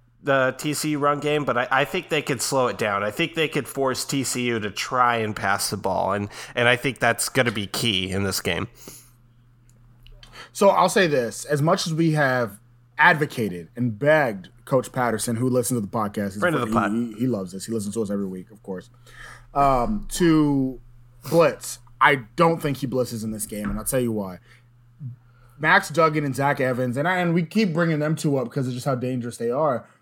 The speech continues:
Speaker 2: but I don't, I think he's gonna be a little bit worried about them, and blitzing leaves holes open a lot,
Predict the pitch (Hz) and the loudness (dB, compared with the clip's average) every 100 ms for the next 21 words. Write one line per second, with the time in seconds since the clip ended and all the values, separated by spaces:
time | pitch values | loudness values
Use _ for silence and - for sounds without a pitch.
0 | _ _ _ 151 139 123 _ _ - 143 | _ _ _ 2 2 0 _ _ -2 2
1 | 165 123 147 156 165 - 143 143 180 160 | 2 2 0 0 -2 -4 -2 0 0 2
2 | 151 151 170 170 160 156 143 135 131 131 | 2 2 2 2 2 0 0 2 2 0
3 | 117 110 107 104 127 _ _ _ _ _ | -2 -4 -6 -8 -8 _ _ _ _ _
4 | - 135 131 127 127 110 - 117 160 180 | -4 0 2 2 0 -4 -6 0 2 4
5 | 170 143 135 117 120 139 143 131 - - | 2 2 0 -4 -6 -2 0 -2 -4 -4
6 | 143 131 117 113 117 113 98 82 82 123 | 0 0 0 -4 -4 -4 -4 -14 -6 0
7 | 123 104 | 0 0